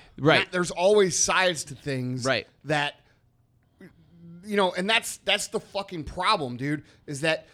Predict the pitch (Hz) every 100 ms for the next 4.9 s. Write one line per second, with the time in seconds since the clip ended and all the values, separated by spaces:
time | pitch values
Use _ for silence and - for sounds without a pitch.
0 | _ _ _ - 175 165 - 208 233 208
1 | 175 165 147 147 123 147 240 170 147 151
2 | - _ _ _ _ 156 202 262 240 165
3 | 170 269 220 175 185 - 165 170 165 143
4 | 220 180 165 247 - 165 151 147 147